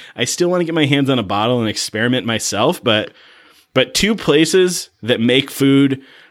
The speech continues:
really well, places that I love the food that they make, have not been able to transform this Just Egg into something that I even mildly like.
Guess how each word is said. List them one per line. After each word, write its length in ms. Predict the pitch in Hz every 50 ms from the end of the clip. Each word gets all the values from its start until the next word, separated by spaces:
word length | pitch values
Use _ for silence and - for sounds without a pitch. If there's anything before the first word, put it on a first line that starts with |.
| _ -
really 320 | 101 104 131 139 139 135 120
well, 360 | 113 110 107 110 127 139 139
places 380 | - - 127 123 - 135 123
that 120 | 107 123 113
I 80 | 107
love 460 | 104 98 98 104 107 113 117 113 104 101
the 80 | 110
food 220 | 101 - 120 120 107
that 80 | 101
they 140 | 107 110 104
make, 280 | 101 101 101 117 117 -
have 240 | 110 110 117 104 104
not 360 | 110 110 113 117 123 120 -
been 100 | 120 120
able 160 | 117 113 110 110
to 40 | 101
transform 600 | - - 120 113 110 104 - - 113 110 104 104
this 180 | 101 101 - -
Just 320 | - 113 104 95 - - -
Egg 300 | - 107 107 104 104 101
into 280 | - 107 110 95 101 98
something 680 | - - 117 107 104 - 107 104 101 98 95 90 92 - - - - -
that 240 | 101 95 110 104
I 120 | 104 104 101
even 460 | 101 82 117 120 120 117 110 107 107
mildly 580 | 104 98 95 107 110 110 107 104 107 110 104 98
like. 500 | 95 90 92 107 139 - - - -